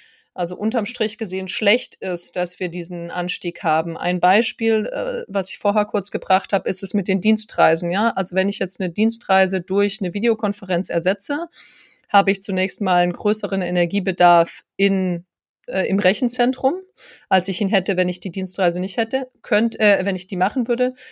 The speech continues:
könnte aber sehr viel Energie einsparen bei dem Verkehr.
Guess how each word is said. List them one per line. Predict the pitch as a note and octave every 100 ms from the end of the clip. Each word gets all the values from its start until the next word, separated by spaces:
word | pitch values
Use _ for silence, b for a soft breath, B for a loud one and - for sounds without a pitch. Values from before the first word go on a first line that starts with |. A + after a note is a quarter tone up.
| B
könnte | - G#3+ B3+ D#4
aber | G3+ G3
sehr | F#3+ G3
viel | -
Energie | F3+ F#3+ F#3 F3 G#3 -
einsparen | F3+ G3+ A3 - F#3+ F3+ F#3+ F#3
bei | F3+
dem | F3+ F#3
Verkehr. | - F#3 - F3 E3